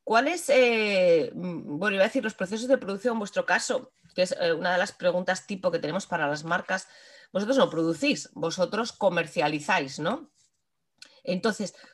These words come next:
¿cómo empieza todo el engranaje? ¿Cómo hacéis? ¿Os pone-, empezáis, empezáis a poner en contacto con empresas? ¿Cómo, cómo hacéis para haceros con vuestra materia prima, que a fin de cuentas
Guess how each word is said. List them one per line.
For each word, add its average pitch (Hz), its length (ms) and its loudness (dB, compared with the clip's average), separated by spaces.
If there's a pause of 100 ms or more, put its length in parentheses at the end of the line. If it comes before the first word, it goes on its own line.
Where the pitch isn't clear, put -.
(120)
¿cómo 269 220 6
empieza 214 420 2
todo 190 200 4
el 175 60 4
engranaje? 160 640 0
¿Cómo 220 220 2
hacéis? 147 480 0
¿Os 165 140 -6
pone-, 180 160 -2
empezáis, 175 340 -4
empezáis 180 320 -6
a 233 80 -4
poner 220 180 -2
en 214 80 -2
contacto 208 560 -2 (300)
con - 180 0
empresas? 294 760 2 (240)
¿Cómo, 220 300 -4
cómo 226 200 2
hacéis 262 360 4
para 196 200 2
haceros 208 360 0
con 208 240 -2
vuestra 202 240 -4
materia 185 340 2
prima, 208 300 -4
que 196 80 -2
a - 20 -2
fin 185 160 -6
de 170 100 0
cuentas 180 460 0